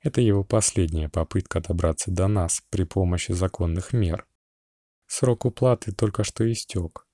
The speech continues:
и, вероятнее всего, сейчас сюда направляется взвод наставников, чтобы арестовать капитана.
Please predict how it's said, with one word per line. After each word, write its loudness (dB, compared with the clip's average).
и, -2
вероятнее 2
всего, -2
сейчас -2
сюда 0
направляется 2
взвод 0
наставников, -2
чтобы -2
арестовать 0
капитана. -2